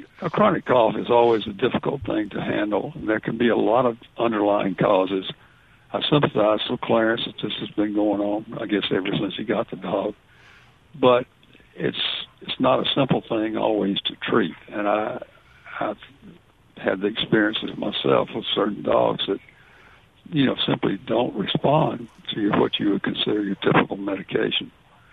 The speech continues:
So there may be some underlying causes that haven't been shown yet with this dog, and I understand his reluctance to spend any more money. So I just wanted to mention that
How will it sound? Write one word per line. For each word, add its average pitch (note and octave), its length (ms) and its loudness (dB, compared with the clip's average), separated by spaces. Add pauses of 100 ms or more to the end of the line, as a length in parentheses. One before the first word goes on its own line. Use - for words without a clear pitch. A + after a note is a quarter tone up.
(320)
So G#2+ 120 0
there A2 180 4
may B2 180 2
be B2 200 2
some A2+ 160 -4
underlying G#2 500 0
causes G2+ 540 -4
that G#2 100 -10
haven't G#2 320 -4
been G#2 260 -4 (840)
shown B2+ 260 6
yet A#2 300 4
with - 180 -8
this A#2 220 0
dog, A#2+ 420 2
and A2 260 -2
I G#2+ 120 0
understand G#2+ 520 -2
his G#2+ 180 -6
reluctance G#2+ 460 0 (120)
to - 60 -8
spend F#2+ 340 -2
any F#2+ 100 -2
more F#2+ 220 -4
money. F#2+ 320 -10 (100)
So G2+ 200 -4
I G#2 100 -8
just - 240 -6
wanted G2 320 -2
to G2 60 -10
mention G2 360 -4
that G2 160 -2